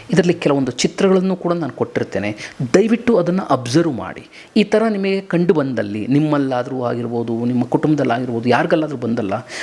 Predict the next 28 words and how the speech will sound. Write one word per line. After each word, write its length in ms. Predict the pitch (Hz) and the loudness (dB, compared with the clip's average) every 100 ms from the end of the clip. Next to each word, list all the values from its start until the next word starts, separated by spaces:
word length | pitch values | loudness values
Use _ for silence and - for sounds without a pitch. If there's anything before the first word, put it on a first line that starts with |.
| - | -4
ಅವ್-, 160 | - 123 | 0 2
ಅವ್-, 200 | 160 156 | 4 4
ಅವ್ರನ್ನ, 320 | 170 180 185 | 2 2 0
ಆ, 380 | 170 160 180 160 | 0 -2 -4 -2
ನೀವು 460 | 160 160 160 160 156 | -2 0 0 0 0
ಒಂದು 240 | 160 156 - 147 147 - | 0 0 0 -2 -4 0
ಗೊತ್ತಾದ 340 | 175 175 190 175 | 0 4 2 4
ತಕ್ಷಣ 360 | 131 - - 143 - - - 117 | 0 -2 -2 -4 -4 -16 -4 2
ದಯವಿಟ್ಟು, 600 | 175 185 - 196 180 - 135 | 2 0 -2 -4 -4 -6 0
ದಯವಿಟ್ಟು 300 | 160 180 - | 2 2 0
ಅವ್ರಿಗೂ 440 | 120 143 190 208 | 0 0 0 0
ಕೂಡ 280 | 202 170 165 185 180 - - | -2 -2 0 0 -2 -20 -4
ಈ 80 | 160 | 0
ಒಂದು 300 | 160 160 156 | 2 2 0
ಮಾಹಿತಿನ 600 | 151 123 127 156 165 160 | -2 0 2 2 2 0
ಹಂಚ್ಕೊಳ್ಳಿ, 540 | 131 113 - 107 107 110 - - | 0 -4 -4 -4 -4 -6 -16 -2
ಈ 80 | 135 | 2
ಒಂದು 260 | 131 127 120 | 4 2 0
ವಿಡಿಯೋದ 440 | 113 160 185 175 | 4 4 4 2
ಮಾಹಿತಿ 400 | 160 117 120 120 | 0 -4 -6 -4
ಹಂಚ್ಕೊಳ್ಳಿ, 440 | 101 - - 104 - - | -6 -6 -6 -6 -8 -2
ಅವ್ರಿಗೆ 300 | - 120 120 | 0 2 2
mostly 380 | 127 127 - 123 139 | 2 0 -2 -2 -2
ಉಪಯೋಗ 340 | - 123 117 | 2 2 2
ಆಗ್ಬೋದು. 460 | 98 101 107 95 - - - - | 0 -4 -8 -10 -12 -16 -14 0
ಮೊದಲನೇದಾಗಿ 680 | - 180 277 269 233 214 220 | 2 6 4 4 4 4 2
ಸೋರಿಯಾಸಿಸ್ 720 | - - 240 233 202 196 - | 4 4 4 0 -2 -4 -4
ಅನ್ನುವಂಥದ್ದು, 720 | 190 185 175 170 170 180 160 | -2 -2 0 -2 0 2 2